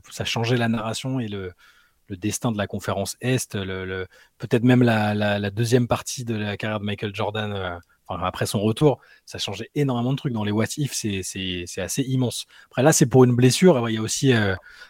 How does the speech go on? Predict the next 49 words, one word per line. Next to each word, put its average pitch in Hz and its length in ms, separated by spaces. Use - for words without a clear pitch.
après, 120 360
euh, 104 120
le, 95 420
les, 117 240
les, 135 200
on, 117 300
je - 180
peux 123 100
prendre 131 200
un 131 60
exemple 139 300
récent, 185 320
mais 127 160
tu 113 160
prends 131 180
le 127 140
trio 143 320
des 131 180
Nets, 147 320
euh, 113 380
<laughs> 156 160
Kyrie, 147 400
K 139 200
D, 139 320
Harden. 131 480
Sur - 160
le 104 40
papier, 123 320
ça 113 140
devait, 101 320
je - 340
suis - 140
très 117 240
intrigué 127 340
parce - 200
que - 60
les, 110 140
les, 117 260
le 131 120
peu 143 120
de 139 60
matchs 143 180
qu'ils 123 200
ont 127 40
joué 120 120
ensemble, 120 320
ils 104 100
étaient 104 160
injouables. 110 440